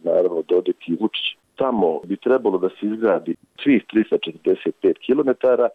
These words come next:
jer nema izgrađen jedan jedini metar tamo te ceste. Na taj, e, dio Republike Srpske ili Bosne i Hercegovine, naravno,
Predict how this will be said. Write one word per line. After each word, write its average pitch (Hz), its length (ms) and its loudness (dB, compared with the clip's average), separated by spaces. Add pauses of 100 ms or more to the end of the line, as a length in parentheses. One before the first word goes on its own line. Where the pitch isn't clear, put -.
(120)
jer 87 160 -8
nema 104 320 0
izgrađen 98 580 -4
jedan 98 260 2
jedini 104 280 0
metar 120 360 0
tamo 92 180 0
te 90 160 -2
ceste. - 360 -4 (220)
Na 85 80 -4
taj, 117 320 0
e, 95 80 -4 (160)
dio 101 400 0 (300)
Republike 120 520 0 (100)
Srpske - 420 -4 (200)
ili 85 200 0
Bosne 92 380 -2
i 80 80 -6
Hercegovine, 92 580 0
naravno, 92 400 0